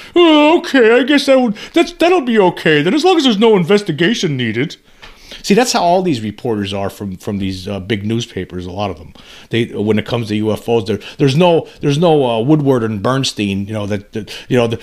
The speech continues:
this is a cosmic Watergate, like, uh, Stanton Friedman used to say.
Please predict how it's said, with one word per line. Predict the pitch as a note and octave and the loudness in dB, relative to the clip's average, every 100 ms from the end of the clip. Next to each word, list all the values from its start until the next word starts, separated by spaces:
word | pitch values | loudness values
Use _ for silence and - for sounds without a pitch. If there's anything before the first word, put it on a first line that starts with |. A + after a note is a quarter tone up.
| - | 0
this | B3+ | 0
is | G#3+ | 2
a | D3 | -2
cosmic | - D3 D#3+ C#3 B2 | -2 -2 0 -2 -8
Watergate, | A#2 B2 B2 G2 G2+ F2+ | -4 -4 -4 -4 -4 -4
like, | G2 F#2 - | -6 -8 -8
uh, | G2 | -8
Stanton | F#2 - A#2 G#2 | -6 -6 -6 -6
Friedman | - A#2+ G#2 G2 | -6 -4 -2 -4
used | F#2 | -6
to | F2+ | -10
say. | - E2+ E2+ | -10 -10 -12